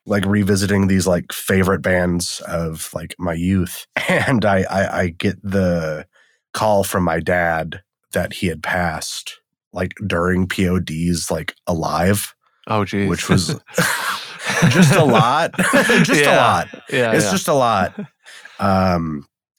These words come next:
Speaker 1: so yeah, that's, that's how he passed. I guess I don't have the,
Speaker 2: Sure. So
Speaker 1: the
Speaker 2: he, he
Speaker 1: details
Speaker 2: had
Speaker 1: on
Speaker 2: a
Speaker 1: it.
Speaker 2: seizure, and from the seizure, there was some sort of stroke or brain
Speaker 1: Yeah.
Speaker 2: aneurysm. And so
Speaker 1: Yeah.
Speaker 2: it was a thing that had been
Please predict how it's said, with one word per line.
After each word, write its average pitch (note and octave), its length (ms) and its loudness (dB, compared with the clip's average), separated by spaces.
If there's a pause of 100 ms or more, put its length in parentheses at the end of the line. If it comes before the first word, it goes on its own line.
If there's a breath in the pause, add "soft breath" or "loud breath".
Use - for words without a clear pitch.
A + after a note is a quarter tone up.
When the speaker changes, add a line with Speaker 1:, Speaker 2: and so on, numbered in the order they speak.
Speaker 1:
so - 160 -4
yeah, D#3+ 160 2
that's, - 640 -4 (260)
that's G#2+ 180 -2
how G#2 300 0
he F#2+ 180 -2
passed. E2+ 380 -4
I F#2+ 60 0
guess F2+ 160 -2
I F#2+ 60 0
don't F2 160 -2
have E2+ 180 -4
the, D#2+ 340 -4 (120)
Speaker 2:
Sure. A#2+ 360 -2
So B2 180 -2
Speaker 1:
the A#2+ 60 2
Speaker 2:
he, - 80 2
he F#2+ 60 -2
Speaker 1:
details B2+ 260 2
Speaker 2:
had B2 80 4
Speaker 1:
on A2+ 60 4
Speaker 2:
a - 20 6
Speaker 1:
it. A2 40 2
Speaker 2:
seizure, A2 460 2
and G2 220 -2
from G2+ 200 0
the F#2+ 60 -2
seizure, G2 320 -2
there F#2+ 120 -2
was F#2 160 -2
some F#2+ 100 -2
sort F2+ 220 -4
of F2+ 80 -8
stroke F#2 500 -4
or F2+ 380 -4 (280)
brain F#3 220 0
Speaker 1:
Yeah. G2 240 2
Speaker 2:
aneurysm. F2+ 560 -6
And F2+ 200 -8
so F2 420 -6
Speaker 1:
Yeah. F#2+ 280 -2 (140)
Speaker 2:
it A2+ 120 2
was G#2 180 2
a G2+ 160 2
thing A2 300 2
that G2 140 0
had G2+ 280 -2
been G2 420 0